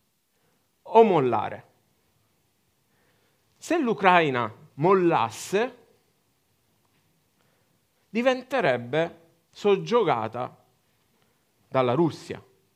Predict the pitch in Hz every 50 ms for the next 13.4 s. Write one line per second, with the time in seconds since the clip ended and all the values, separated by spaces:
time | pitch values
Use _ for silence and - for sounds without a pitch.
0 | _ _ _ - 123 - - - - - 104 - _ _ _ _ _ _ _ _
1 | _ _ _ _ _ _ _ _ _ _ _ _ _ _ _ _ _ _ _ _
2 | _ _ _ _ _ _ _ _ _ - 277 320 302 262 220 233 214 202 196 202
3 | 247 233 - - 208 196 185 - - 240 262 247 214 202 190 190 214 214 190 160
4 | 143 135 131 131 127 139 139 147 - _ _ _ _ _ _ - 123 123 123 131
5 | 143 143 123 135 127 117 117 120 - - 147 143 127 110 110 110 107 104 101 -
6 | _ _ _ _ _ _ - 139 143 156 156 139 127 - - 139 123 - - 123
7 | 113 - - 160 151 135 117 - - - 117 123 139 - _ _ _ _ _ _
8 | _ - 156 170 185 170 151 160 156 147 139 135 135 - 139 143 - - 127 113
9 | 107 104 135 175 202 208 - _ _ _ _ _ _ _ _ _ _ - 196 214
10 | 277 285 254 196 139 117 110 107 - 120 117 - - 202 208 190 156 139 180 202
11 | 220 190 156 123 107 107 107 135 143 156 - - _ _ _ _ _ _ _ _
12 | _ 156 180 214 233 233 240 185 - 131 123 120 113 - 127 120 117 113 113 113
13 | 113 117 113 104 - - - _